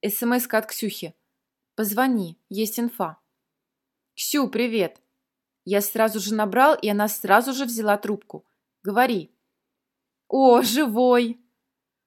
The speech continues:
Столько тепла было в этом слове. Я аж через тысячу километров почувствовал Ксюхину улыбку. Всё никак не свыкнусь с мыслью, что однажды ты не перезвонишь. Тут такое по телеку показывают.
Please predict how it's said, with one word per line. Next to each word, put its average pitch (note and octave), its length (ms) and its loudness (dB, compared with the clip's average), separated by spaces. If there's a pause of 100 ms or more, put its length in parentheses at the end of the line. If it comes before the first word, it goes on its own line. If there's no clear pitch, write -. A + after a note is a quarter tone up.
(120)
Столько A3+ 420 0
тепла B3 420 0
было A3 200 0
в F#3+ 40 -2
этом G3 240 -4
слове. F#3 540 -6 (460)
Я G#3+ 240 2
аж A3+ 120 -2
через A3+ 280 -6
тысячу B3 380 -8
километров C4 600 -2
почувствовал F#3+ 580 -6
Ксюхину F#3+ 560 -6
улыбку. F#3 520 -4 (880)
Всё - 240 -4
никак A#3 340 0
не A3+ 120 -2
свыкнусь A#3 500 -4
с - 60 -8
мыслью, C4 340 -4
что - 260 -6
однажды G#3+ 440 -2
ты A3 160 -8
не A3 120 -2
перезвонишь. G#3+ 880 -6 (680)
Тут G#3+ 200 -6
такое C#4 380 0
по A3+ 160 -4
телеку G3 420 -2
показывают. E3+ 840 -8